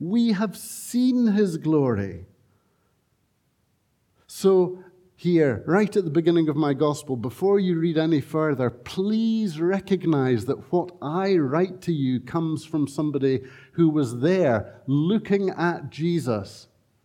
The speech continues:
and seeing the events unfold before my very eyes. We have seen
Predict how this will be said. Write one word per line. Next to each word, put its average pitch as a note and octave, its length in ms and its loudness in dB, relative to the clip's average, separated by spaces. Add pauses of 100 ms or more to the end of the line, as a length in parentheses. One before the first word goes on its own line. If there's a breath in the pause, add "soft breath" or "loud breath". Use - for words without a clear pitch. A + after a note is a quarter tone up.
(1080)
and C#3+ 180 2
seeing G3+ 760 -2
the F3+ 160 4
events D#3+ 560 -2
unfold D#3 760 -2
before F3+ 460 -6
my F3 240 -2
very D3 400 -4
eyes. A#2+ 760 -6 (3000)
We D#3+ 200 2
have D#3+ 200 0
seen D3+ 840 -2